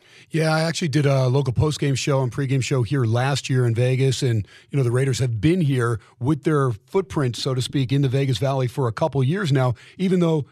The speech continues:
they weren't going to play their first game until August of twenty twenty. They've done a lot of stuff in the community, so they're kinda,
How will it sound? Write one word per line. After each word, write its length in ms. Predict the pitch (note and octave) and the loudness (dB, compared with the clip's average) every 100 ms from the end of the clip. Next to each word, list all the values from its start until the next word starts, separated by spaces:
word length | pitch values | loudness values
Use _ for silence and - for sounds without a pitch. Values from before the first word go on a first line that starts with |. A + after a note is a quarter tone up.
| _ | _
they 100 | D#3 | -2
weren't 300 | D3+ D#3 C#3 | 0 0 -2
going 180 | D#3 C#3+ | -2 -4
to 60 | |
play 260 | C3 - D#3+ | -4 -2 0
their 120 | C#3+ | -2
first 320 | A2+ D3+ C3 | -2 -4 -2
game 200 | E3+ E3+ | -2 -2
until 300 | C#3+ A2+ C3 | -2 -2 0
August 380 | C3 D3+ C#3 - | 0 0 -2 -4
of 100 | C3 | -6
twenty 280 | - D3+ C3 | -4 -2 -2
twenty. 440 | - F3 D3+ A#2 - - _ | -2 0 0 -2 -4 -16 _
They've 160 | D#3+ C#3+ | -2 0
done 160 | D#3 D3 | 0 2
a 40 | |
lot 200 | D3 D3+ | 0 -2
of 60 | B2 | -2
stuff 200 | E3 C3+ | -4 0
in 80 | |
the 80 | C3+ | -2
community, 460 | C#3 D#3 E3+ E3 D#3+ | 0 0 2 2 0
so 240 | - E3 | 0 0
they're 100 | D#3+ | 0
kinda, 400 | - C4 A#3 C#3+ | -4 -4 0 0